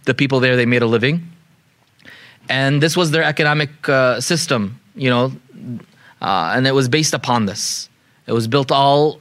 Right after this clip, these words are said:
all on this, uh, you know, regards. And again, because of the tribal instability here, because of the political instability that we have, their economics would suff-, would suffer a lot, okay?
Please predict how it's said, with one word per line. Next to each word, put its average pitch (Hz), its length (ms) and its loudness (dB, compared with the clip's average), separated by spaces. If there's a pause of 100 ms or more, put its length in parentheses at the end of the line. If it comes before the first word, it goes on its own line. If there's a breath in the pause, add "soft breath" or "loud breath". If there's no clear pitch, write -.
(140)
all 135 240 2
on 135 200 2
this, 127 240 -2
uh, 123 80 0
you 123 120 0
know, 123 120 0
regards. 117 640 0 (500 loud breath)
And 135 160 0
again, 156 280 2
because 147 300 0
of 139 140 0
the 135 100 2
tribal 143 420 0
instability 135 600 2
here, 120 320 2 (320 loud breath)
because 131 300 0
of 131 100 2
the 131 80 2
political 151 520 2
instability 131 580 0
that 120 120 0
we 120 120 -2
have, 120 280 0 (360 loud breath)
their 143 500 0 (140)
economics 147 800 -2
would 127 160 2
suff-, - 360 -4
would 127 280 0
suffer 156 480 -4
a 117 80 -2
lot, 131 400 0 (460)
okay? 123 420 -2